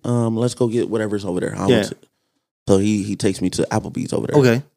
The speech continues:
Speaker 1: Now, Applebee's is literally by, like, six hotels.
Speaker 2: Yeah.
Speaker 1: I'm like, "Okay, cool.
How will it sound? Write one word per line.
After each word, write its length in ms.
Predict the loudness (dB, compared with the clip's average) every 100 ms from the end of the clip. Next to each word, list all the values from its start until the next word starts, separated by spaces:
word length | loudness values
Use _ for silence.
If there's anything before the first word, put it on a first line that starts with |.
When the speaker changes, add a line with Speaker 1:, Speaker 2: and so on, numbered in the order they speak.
| _
Speaker 1:
Now, 100 | -2
Applebee's 580 | 0 0 0 0 -2 -2
is 140 | -6
literally 320 | -4 -4 -4
by, 140 | -4 -4
like, 180 | -4 -6
six 340 | -6 -4 -2
hotels. 540 | -2 -2 -4 -6 -12 0
Speaker 2:
Yeah. 200 | 2 2 -4 _ _ _ _ -4
Speaker 1:
I'm 100 | -2
like, 140 | 0
"Okay, 240 | -2 -2 -4
cool. 380 | 0 0 0